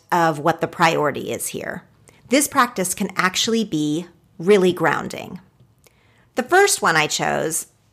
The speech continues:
honestly, it's been nearly ten years now. I still use this one.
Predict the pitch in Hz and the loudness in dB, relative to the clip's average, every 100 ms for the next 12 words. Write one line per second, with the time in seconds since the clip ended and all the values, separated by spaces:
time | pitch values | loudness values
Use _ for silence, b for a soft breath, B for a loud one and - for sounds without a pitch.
0 | _ 226 226 226 196 170 165 - 165 151 | _ 2 2 2 0 2 0 0 2 2
1 | 151 151 - 180 175 165 160 156 - - | 0 -4 -6 -2 0 2 2 0 -4 -2
2 | 185 185 160 175 180 214 214 240 262 170 | 0 2 2 0 2 2 4 4 2 2
3 | 165 - - 180 170 151 156 139 - - | -2 -4 -2 0 2 0 -4 -6 -10 -8
4 | - 57 | -6 -8